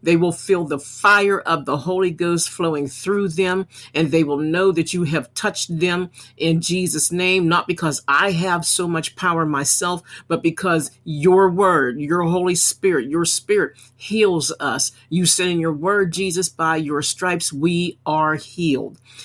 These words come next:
And I'm speaking your word. Your word is not a man that he should lie. Your word is the truth. Everything that you say, everything that's in that Bible that we read is the truth.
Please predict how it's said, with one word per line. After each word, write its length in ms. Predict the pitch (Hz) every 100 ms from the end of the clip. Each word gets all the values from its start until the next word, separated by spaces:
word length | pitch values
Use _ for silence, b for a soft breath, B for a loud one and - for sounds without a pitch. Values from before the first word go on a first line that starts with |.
| B
And 200 | - 151
I'm 200 | 139 135
speaking 500 | 147 - 196 175 185
your 160 | 180 170
word. 420 | 156 170 170 160
Your 160 | 147 151
word 460 | 135 165 175 170
is 160 | 156 139
not 200 | 156 135
a 60 | 127
man 520 | 135 156 185 185 185 B B _
that 180 | 143 143
he 60 |
should 280 | 139 - -
lie. 600 | 143 156 170 185 190 196 b b
Your 240 | - 139 156
word 400 | 139 175 180 175
is 220 | 160 139
the 140 | 135
truth. 480 | 139 - - 202 202 -
Everything 520 | 165 160 165 165 170
that 240 | 143 -
you 100 | 143
say, 460 | 135 - 196 185 190
everything 420 | 160 160 160 165
that's 220 | 143 -
in 180 | 151 147
that 340 | 139 123 135
Bible 360 | 131 165 185 190
that 180 | 151 131
we 140 | 139
read 300 | 127 175 175
is 120 | 147
the 120 | 131 127
truth. 420 | - 190 196